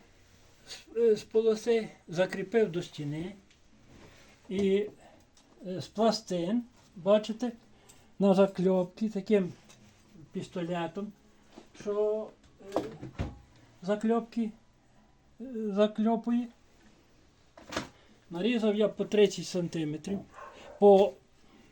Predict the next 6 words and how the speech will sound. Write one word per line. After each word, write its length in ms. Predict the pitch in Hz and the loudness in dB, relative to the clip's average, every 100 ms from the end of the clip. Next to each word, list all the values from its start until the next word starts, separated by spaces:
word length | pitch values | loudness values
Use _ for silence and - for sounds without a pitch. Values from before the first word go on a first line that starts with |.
| - - - - - _ _ _ _ - - - - - _ _ _ - | -20 -16 -16 -16 -20 _ _ _ _ -20 -18 -14 -14 -16 _ _ _ -12
по 100 | 170 | -4
тридцять 300 | 202 220 - | 0 0 0
сантиметрів 680 | 196 190 185 180 175 165 | -4 -2 0 0 -2 -8
зробив 300 | 165 160 170 | -8 -6 -6
такі 200 | 135 180 | -6 -8
заготовки. 680 | 143 151 135 143 135 131 214 | -6 -6 -6 -6 -8 -8 -8